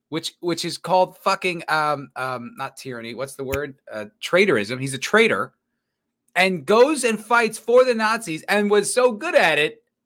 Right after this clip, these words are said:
he went up to the officer's rank of S S.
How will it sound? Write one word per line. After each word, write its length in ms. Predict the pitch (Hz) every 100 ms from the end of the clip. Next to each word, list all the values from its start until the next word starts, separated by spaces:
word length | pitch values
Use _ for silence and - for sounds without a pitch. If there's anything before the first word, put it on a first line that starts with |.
| _ _
he 260 | 202 208 208
went 260 | 208 233 226 _
up 240 | 240 240 -
to 80 |
the 120 | 208 208
officer's 480 | 247 277 180 185
rank 220 | 165 180 175
of 140 | -
S 240 | - 254 247
S. 480 | 262 202 - -